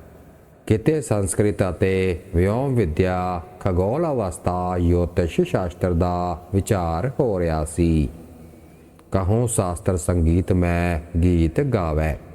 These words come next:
ਕਿਤੇ ਸੰਗੀਤ ਸ਼ਾਸਤਰ ਅਨੁਸਾਰ ਗੀਤ ਗਾਏ ਜਾ ਰਹੇ ਸਨ। ਕਹੂੰ ਜਸ਼ ਗੰਧਰਵ ਵਿਦਿਆ ਬਤਾਵੈ।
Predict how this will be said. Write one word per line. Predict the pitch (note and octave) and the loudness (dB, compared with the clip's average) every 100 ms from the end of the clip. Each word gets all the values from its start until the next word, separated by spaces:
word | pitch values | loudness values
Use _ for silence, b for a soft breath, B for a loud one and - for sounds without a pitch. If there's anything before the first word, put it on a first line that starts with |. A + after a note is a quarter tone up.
| - - - - - - - - | -20 -20 -20 -20 -20 -20 -12 -2
ਕਿਤੇ | A2+ - C3+ | 0 2 0
ਸੰਗੀਤ | C3 B2 G2 E2 G#2 B2 | 0 0 4 4 4 2
ਸ਼ਾਸਤਰ | A#2 G#2 F2+ - F#2 | 0 0 0 0 0
ਅਨੁਸਾਰ | F2+ F2 F2+ E2 E2+ E2 | 0 0 0 0 0 2
ਗੀਤ | E2+ E2+ E2 - | 4 4 4 2
ਗਾਏ | F3+ F3 B2+ G#2 F2+ | 0 0 0 0 0
ਜਾ | F2+ E2 D#2 | 0 0 0
ਰਹੇ | D#2+ | 0
ਸਨ। | D#2 - E2 E2 C#2 A#1 - - - - - - - - | 0 0 0 2 0 -4 -14 -20 -20 -20 -20 -20 -20 -4
ਕਹੂੰ | G#2+ G2 A#2 A2+ F2+ | -2 0 2 2 2
ਜਸ਼ | G2 G2+ - | 0 0 0
ਗੰਧਰਵ | F2+ F#2+ F2+ D#2+ F#2 G#2+ F#2+ G2 F#2+ F2 - B2 | 2 2 2 2 2 0 0 2 0 -2 -2 2
ਵਿਦਿਆ | A#2+ A2+ G2 E2+ E2+ | 2 4 2 2 -2
ਬਤਾਵੈ। | A2+ A#2 - F2+ D#2+ D#2+ D2 | -2 -2 -2 -2 -2 -2 -2